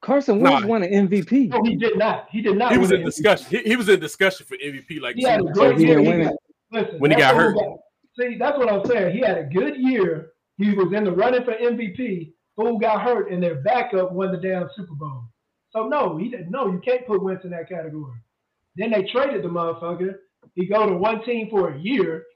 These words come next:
Speaker 3: and he get traded again.
Speaker 2: But, dude, who,
Speaker 3: What,
Speaker 2: who's
Speaker 3: what are y'all talking about?
Speaker 2: But who's on this list that you saying that, I mean, you, could you make it seem like, like, Garoppolo is just like this, he's this guy on this list.
Speaker 3: Y'all,
Speaker 2: He, he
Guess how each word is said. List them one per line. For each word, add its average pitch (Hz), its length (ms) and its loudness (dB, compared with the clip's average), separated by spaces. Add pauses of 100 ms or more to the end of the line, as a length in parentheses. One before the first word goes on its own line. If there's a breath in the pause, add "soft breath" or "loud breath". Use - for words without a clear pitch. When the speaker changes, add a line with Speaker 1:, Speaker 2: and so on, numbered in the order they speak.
(120)
Speaker 3:
and 262 100 -6
he 269 60 -4
get 262 160 -4
traded 277 300 -2
again. 262 420 -8
Speaker 2:
But, 208 160 -2
dude, 262 80 -2
who, 247 400 -2
Speaker 3:
What, - 20 -12
Speaker 2:
who's 233 220 -6
Speaker 3:
what 330 80 -4
are 320 40 0
y'all 262 200 2
talking 311 260 2
about? 208 280 -6 (200)
Speaker 2:
But 214 120 0
who's 302 260 4
on 269 160 0
this 240 160 -6
list 254 300 -4
that 208 180 -6
you 240 80 -6
saying 214 400 -4
that, 196 140 -10 (120)
I 208 60 -10
mean, 208 120 -6
you, 202 100 -14
could 190 180 -8
you 220 60 -12
make 214 160 0
it 190 120 -2
seem 202 140 -8
like, 180 200 -2 (120)
like, 180 240 -6
Garoppolo 175 640 0
is 147 140 -10
just 147 200 -18
like 139 220 -12
this, 156 280 -10
he's 165 280 -16
this 151 220 -12
guy 175 320 4
on 147 200 -2
this 143 180 -8
list. 190 240 0
Speaker 3:
Y'all, - 260 -6
Speaker 2:
He, 170 80 -18
he 165 120 -20